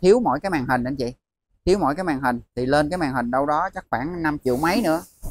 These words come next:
là có màn hình đồ là đầy đủ rồi. Ghế da, phim cách nhiệt là dán sẵn hết rồi, chỉ thiếu cái màn hình thôi. Vỏ lớp còn được, mâm đẹp, chất xe ưng ý. Và mình bán xe này cho anh chị với cái mức giá là bốn trăm sáu nha anh chị.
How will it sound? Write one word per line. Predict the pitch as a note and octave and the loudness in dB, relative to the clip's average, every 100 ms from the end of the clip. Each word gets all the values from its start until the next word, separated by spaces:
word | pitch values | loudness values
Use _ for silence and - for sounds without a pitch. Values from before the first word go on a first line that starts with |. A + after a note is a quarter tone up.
| - | -8
là | - A#2+ A#2 | 0 2 2
có | - F3 | 2 2
màn | E3+ | 2
hình | C#3 B2 A#2+ | 2 2 4
đồ | A#2+ A#2 | 4 4
là | A#2 | 4
đầy | B2 A#2+ | 4 6
đủ | A#2 G3 | 6 6
rồi. | E3+ - | 4 2
Ghế | C#3 | 2
da, | F3+ E3 C#3+ C#3 B2 _ _ - | 6 8 8 8 2 _ _ 0
phim | D3+ | 0
cách | F#3 | 4
nhiệt | D3 B2+ | 4 4
là | |
dán | B2+ D#3+ | 4 2
sẵn | F#3+ C3 | 2 2
hết | G3 | 4
rồi, | A3+ D3+ _ | 4 2 _
chỉ | D3+ | 4
thiếu | F#3+ G#3 | 4 6
cái | |
màn | G3 C#3+ | 2 2
hình | C3+ | 2
thôi. | C#3 D3 - _ _ - | 2 -2 -4 _ _ 0
Vỏ | A#2+ | 4
lớp | D3+ G3+ | 6 6
còn | D3 C3 | 6 4
được, | B2 B2 _ _ _ _ _ | 4 2 _ _ _ _ _
mâm | D3 D#3 D3 | 0 0 4
đẹp, | A#2+ B2 - _ _ _ - | 4 4 0 _ _ _ -2
chất | E3 - | -2 0
xe | E3 | 2
ưng | D3 D3+ | 2 2
ý. | E3+ G#3 _ _ _ _ - | 0 -2 _ _ _ _ -2
Và | C3 | 0
mình | C#3 C#3 | 2 2
bán | D3+ G#3 | 2 0
xe | F#3+ | -2
này | D#3 C3+ | -2 -2
cho | D3+ | -2
anh | |
chị | D3 B2 C#3 | 0 0 0
với | E3+ | -2
cái | F#3 | -6
mức | G3 | -6
giá | F3+ F3 G3+ | -2 0 0
là | D#3 C3 B2 B2+ - _ _ _ _ _ - | 0 -2 -4 -10 -18 _ _ _ _ _ 0
bốn | D#3+ G#3+ A3 | 2 2 0
trăm | E3+ D#3 D3+ D3 D3 D3+ - - - - - | 0 0 0 0 -2 -6 -16 -20 -20 -20 -12
sáu | - F#3+ G#3+ | 2 4 6
nha | C4 | 2
anh | F#3+ | 0
chị. | C#3+ | -2